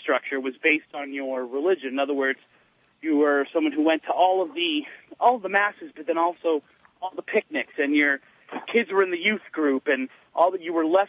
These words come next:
likely to make that leap into believing in ghosts, and definitely to, you know, uh, talking to a,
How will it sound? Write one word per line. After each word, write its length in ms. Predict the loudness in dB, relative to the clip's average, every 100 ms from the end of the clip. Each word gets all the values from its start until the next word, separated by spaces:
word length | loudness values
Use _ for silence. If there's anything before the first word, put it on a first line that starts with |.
| 0
likely 300 | 0 0 -2 _ -8
to 60 |
make 180 | -4 0
that 160 | 0 0
leap 280 | -4 -8 -6
into 260 | -8 -8 -8
believing 420 | -6 -4 -4 -4
in 100 | -2
ghosts, 340 | 0 0 -2 -8
and 120 | -6 0
definitely 400 | 0 0 -4 -4 _
to, 260 | -2 0 -2 _ _ _ _ _ _ _ -6
you 100 | -2
know, 180 | 2
uh, 420 | 2 0 0 0 -2 _ _
talking 260 | 0 0 -2 0
to 140 | 2
a, 320 | 2 0 -2